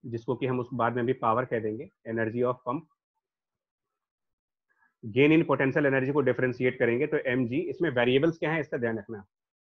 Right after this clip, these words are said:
एक बार बता दें आपको। इसमें जी variable नहीं है, H variable नहीं है, क्योंकि height fixed है,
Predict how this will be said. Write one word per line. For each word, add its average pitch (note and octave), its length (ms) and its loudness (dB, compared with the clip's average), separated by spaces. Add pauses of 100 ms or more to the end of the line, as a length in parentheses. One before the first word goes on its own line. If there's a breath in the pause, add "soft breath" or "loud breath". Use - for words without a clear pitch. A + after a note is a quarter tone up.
एक A2 100 -8
बार A2+ 120 -4
बता G#2 140 -6
दें G#2 140 -10
आपको। G#2+ 260 -20 (580)
इसमें C#3 260 -2
जी C#3 180 2
variable D3+ 400 4
नहीं D3+ 220 2
है, E3 220 -4
H D3 140 -4
variable C#3 400 2
नहीं B2+ 220 0
है, G2+ 80 -6
क्योंकि - 440 -8
height B2+ 320 2
fixed A#2 260 -2
है, G2+ 100 -4